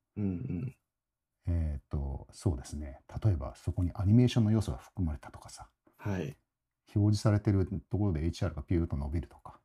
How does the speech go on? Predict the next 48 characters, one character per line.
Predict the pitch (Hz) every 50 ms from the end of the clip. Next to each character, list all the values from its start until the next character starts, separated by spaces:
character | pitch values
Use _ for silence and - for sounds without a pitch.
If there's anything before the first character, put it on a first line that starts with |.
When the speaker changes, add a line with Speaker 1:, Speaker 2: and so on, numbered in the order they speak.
| _ _ -
Speaker 1:
う | 110
ん。 | 107 98 87 78 76 - _ _ _ _ _ -
Speaker 2:
な | - 82
ん | 95 90
か | - 76 73 71 -
変 | - 120 127
な | 123 95
要 | 85 90 92
求 | 90 - 98
が | 78 78
来 | - -
た | - 92
と | 76
し | - - 98
ま | 82
し | -
ょ | 101 73 - - _ _ _ _ -
う。 | - -
Speaker 1:
は | 104
い。 | 90 - - _ _ _ _ _ _ _ _ _ _ _ _ _ _ -
Speaker 2:
で | 160 156 175 202
あ | 208
れ | 202 175
ば | 117 95 90
全 | 85 101 104 95
然 | 92 101 95
コ | 92 - 113
ン | 107 104
ポ | - - 107 104
ー |
ネ | 101 98
ン | 98 98
ト | - 101
に | 95
す | - - 107
る | 104 104
に | 90 87 90 98 123 123
は | 95
や | 85 85 82
ぶ | 82
さ | 82 - 92
か | 87 90
で | 80 82
は | 64
な | 64 67 69 69
い | 65
な | - -
と。 | -